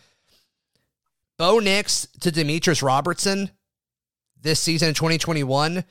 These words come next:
I mean, that's gonna be the biggest, like, potentially the biggest boom or bust combination in the conference, maybe all of college football. I mean, a ton of upside on both parts of that connection. Um, also a lot of question marks. So I think it's gonna be awesome. I love this move.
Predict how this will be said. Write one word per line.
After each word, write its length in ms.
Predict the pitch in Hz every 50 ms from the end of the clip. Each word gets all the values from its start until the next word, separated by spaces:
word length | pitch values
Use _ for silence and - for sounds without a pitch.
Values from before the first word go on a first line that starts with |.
| _ _ _ _ _ _ _ _ _ -
I 80 | - 151
mean, 140 | 156 156 151
that's 220 | 156 160 180 -
gonna 160 | - 233 208
be 100 | 180 190
the 120 | 180 156 135
biggest, 520 | 120 - 151 156 165 156 170 156 143 -
like, 260 | 160 151 135 123 -
potentially 360 | - 160 - 185 190 - 214
the 80 | 185 151
biggest 440 | 120 117 156 170 165 175 - 127 113
boom 300 | 117 151 165 180 180 165
or 100 | 160 151
bust 460 | 123 110 143 147 151 151 - - -
combination 640 | - 151 147 147 135 135 135 139 139 139 - - 139
in 140 | 131 127 120
the 60 | 120
conference, 540 | - - 123 123 - - - 113 104 - -
maybe 300 | 139 151 170 175 180 165
all 160 | 151 147 143
of 80 | 135
college 320 | - - 139 123 113 107 -
football. 460 | - 123 - - - 65 50 - - _ _ _ _ _ _ _
I 100 | - 147
mean, 280 | 156 156 156 143 131 113 - _ _ - -
a 120 | 165 165
ton 360 | 156 - - - 175 185 208 214
of 140 | 208 151
upside 420 | 180 180 175 - - 180 170 175 170
on 120 | 156 143
both 360 | 123 113 156 165 170 160 - -
parts 280 | - 160 160 156 -
of 60 | 160 139
that 200 | 147 143 127 -
connection. 680 | 151 143 139 131 120 - - 135 127 123 117 113 107 _ _ _ _ _ _ _ -
Um, 320 | - 135 135 127 127 131 -
also 260 | 151 156 151 - 180
a 40 | 165
lot 180 | 156 156 156
of 80 | 147 -
question 380 | - 165 151 - - - 139
marks. 400 | 104 104 87 - - - - - - _ _ _
So 320 | - - 151 131 123 117 -
I 140 | - 156 165
think 260 | - 185 175 151 -
it's 140 | 147 - -
gonna 140 | 160 147
be 120 | 123 123 123
awesome. 380 | 117 117 117 104 - - 87 -
I 220 | - 156 170 165
love 480 | 156 151 143 143 151 147 147 139 113 117
this 180 | 123 113 -
move. 400 | - 110 98 80 64 - - -